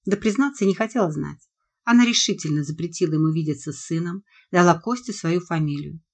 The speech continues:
И муж уступил, а ведь ему было очень больно.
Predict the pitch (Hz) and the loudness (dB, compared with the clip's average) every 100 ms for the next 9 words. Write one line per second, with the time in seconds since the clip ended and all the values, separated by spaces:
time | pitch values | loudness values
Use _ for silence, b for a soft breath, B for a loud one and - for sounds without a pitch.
0 | _ _ _ _ - 233 311 311 262 - | _ _ _ _ 0 4 4 2 -6 -8
1 | 202 202 208 208 - _ _ _ - 160 | -6 -4 -4 -6 -12 _ _ _ -6 -4
2 | 165 175 175 175 175 180 - 160 151 151 | -2 0 0 2 0 -2 -2 -2 -2 -4
3 | 147 151 160 | -8 -10 -14